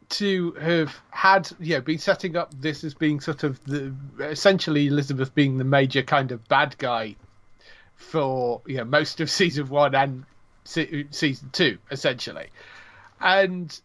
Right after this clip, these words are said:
then they suddenly bring Jadis in. Um, so it's sort of, I, I wonder where they're kind of going with it, 'cause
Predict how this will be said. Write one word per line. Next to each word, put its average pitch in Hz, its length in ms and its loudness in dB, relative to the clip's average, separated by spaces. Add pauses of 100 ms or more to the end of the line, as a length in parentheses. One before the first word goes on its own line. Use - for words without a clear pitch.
then 175 640 -4
they 175 220 -2
suddenly 185 360 -8
bring 175 220 -4
Jadis 170 360 2
in. 98 140 -10 (1800)
Um, 156 400 -2 (1120)
so 196 540 2
it's 220 260 -10
sort 240 320 -2
of, 226 500 -8 (920)
I, - 160 -6 (300)
I 202 120 6
wonder 226 300 -2
where 220 160 2
they're 202 160 2
kind 196 400 0
of 170 160 2
going 190 480 4 (1040)
with 202 320 2
it, 220 220 6 (100)
'cause 190 400 2